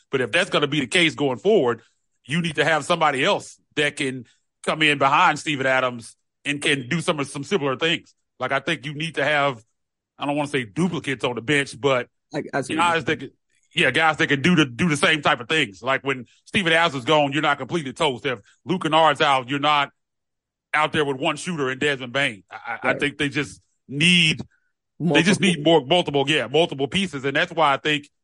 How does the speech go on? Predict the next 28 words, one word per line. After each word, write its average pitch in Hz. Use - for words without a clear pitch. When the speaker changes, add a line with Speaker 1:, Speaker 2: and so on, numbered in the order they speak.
Speaker 1:
it's -
probably, 147
because 165
it's 214
gonna 190
be 127
tough. 151
I 135
mean, 135
they 156
don't 160
have 156
the 139
assets 151
to 131
go 135
out 135
and 120
do 170
anything 143
super 143
big, 143
but 139
if, 143
if 180
you 220
can 160
get, 151